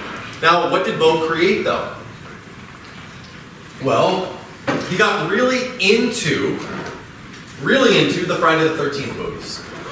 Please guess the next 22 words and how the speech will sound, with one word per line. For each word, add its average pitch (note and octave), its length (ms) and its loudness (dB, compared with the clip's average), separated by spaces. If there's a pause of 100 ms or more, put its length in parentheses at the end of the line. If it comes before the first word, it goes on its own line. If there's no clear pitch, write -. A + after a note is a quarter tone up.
(420)
So F3+ 220 4
when F3 180 4
he A#3+ 140 4
would B3+ 220 6
take A3 460 2
the E3+ 100 2
field, - 720 2 (1040)
this - 760 4 (280)
is F3 180 2
who G#3 120 2
he G#3+ 200 0
was. - 560 2 (1040)
Off - 380 4
the B3 60 4
field, B3 500 6 (760)
<coughs> - 580 -2
Bo - 320 -2 (400)
takes - 200 0
the - 80 -2
helmet C3 240 2
off, - 260 0 (480)
okay? - 400 2